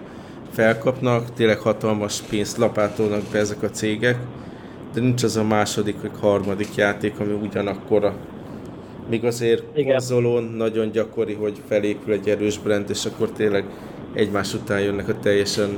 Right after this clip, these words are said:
Speaker 1: más franchise-ok, és sikeresek. Szóval hát, ha valamiféle ilyen, ilyen erőt,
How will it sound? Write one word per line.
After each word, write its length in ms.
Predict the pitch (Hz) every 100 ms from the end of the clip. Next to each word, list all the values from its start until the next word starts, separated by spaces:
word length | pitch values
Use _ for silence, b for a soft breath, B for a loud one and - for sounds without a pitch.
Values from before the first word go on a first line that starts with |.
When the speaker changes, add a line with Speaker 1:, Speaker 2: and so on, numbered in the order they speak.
| 101 107
Speaker 1:
más 220 | 98 95 -
franchise-ok, 540 | 104 104 98 104 101 101
és 100 | 104 - - -
sikeresek. 540 | 107 - 98 - 104 - - - - - - - - - - - - - - - - - - - - - B B B
Szóval 320 | - 143 165
hát, 280 | 165 135 120
ha 120 | 123
valamiféle 680 | 117 113 113 110 - 110 107
ilyen, 320 | 107 107 104 104
ilyen 240 | 107 104 101
erőt, 520 | 104 107 110 -